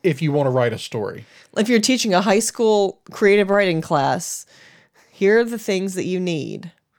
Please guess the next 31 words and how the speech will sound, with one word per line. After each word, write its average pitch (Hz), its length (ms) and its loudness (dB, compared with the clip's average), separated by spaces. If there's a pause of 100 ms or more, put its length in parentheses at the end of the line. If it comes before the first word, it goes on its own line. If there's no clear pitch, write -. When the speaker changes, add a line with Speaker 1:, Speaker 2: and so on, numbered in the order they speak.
(220)
Speaker 1:
Right. 120 360 -2 (280)
Sweeping, 165 800 0
epic, 151 440 -4 (1500)
humor. 123 420 -2 (640)
Speaker 2:
Yep. 208 300 -6
Speaker 1:
Like, 190 240 4 (840)
yeah, 170 320 2
that's 180 280 0
a 190 60 -2
Star 196 240 2
Wars 143 220 0
story. 139 460 -6 (260)
Speaker 2:
Yep. 180 260 -6 (160)
Speaker 1:
<laughs> 185 120 -2 (580)
And, 151 360 0
I 175 100 0
mean 160 380 0 (320)
Speaker 2:
It, 277 320 2
now, 262 500 2 (100)
i-, 247 220 -2
in 240 160 0
spite 262 320 2
of 214 140 0
the, 180 100 0
my 180 180 2
cut 190 240 0
about 170 220 2
it 156 120 0
being 160 320 0
a, 151 160 0
a, 151 200 2